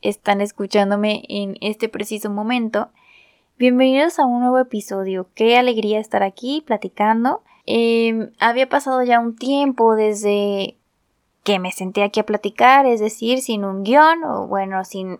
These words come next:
sin un libro, sin algo grabado. Porque, eh, bueno, esto también yo quiero que ustedes me lo digan en los comentarios o, este, en Instagram, Facebook o en todas las redes que tengo.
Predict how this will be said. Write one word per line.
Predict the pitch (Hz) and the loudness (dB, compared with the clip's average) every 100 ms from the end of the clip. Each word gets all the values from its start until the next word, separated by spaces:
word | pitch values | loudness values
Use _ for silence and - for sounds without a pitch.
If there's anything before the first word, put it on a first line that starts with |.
| - | -14
sin | - 190 190 190 | -12 -10 -8 -6
un | 202 202 202 | -6 -4 2
libro, | 247 277 240 208 208 | 2 2 4 4 2
sin | - 196 | -2 0
algo | 190 190 196 202 | 2 4 4 4
grabado. | 196 196 190 185 185 220 _ _ _ _ _ _ _ _ | 6 4 6 6 4 -2 _ _ _ _ _ _ _ _
Porque, | - 269 269 - 233 208 208 - | 4 4 4 -2 -6 -6 -6 -10
eh, | - 202 196 196 | -6 -4 -4 -4
bueno, | 202 226 214 | 0 0 0
esto | 233 247 | -4 -2
también | 220 202 196 | -2 -2 -6
yo | 214 | -6
quiero | - 214 | -4 -4
que | 214 | -6
ustedes | - - 196 202 | -10 -6 -6 -6
me | 202 196 | -6 -4
lo | 196 | -2
digan | 208 240 233 | 0 2 2
en | 226 202 | 2 -2
los | 196 | -4
comentarios | - 190 185 220 220 220 220 202 190 | -6 -6 -4 0 2 2 0 -4 -4
o, | 160 104 - - | -4 -4 -10 -14
este, | - 107 - _ 90 73 - - - | -12 -12 -14 _ -10 -10 -12 -12 -8
en | 196 185 180 175 | -6 -6 -6 -6
Instagram, | - 214 226 214 202 196 190 | -4 -4 -2 -2 -2 -4 -4
Facebook | 202 196 196 - | -6 -6 -6 -4
o | |
en | 190 | -6
todas | 190 208 | 0 2
las | 214 196 | 2 0
redes | 190 208 | -2 -4
que | - | -6
tengo. | - 220 190 190 | -2 -2 0 -2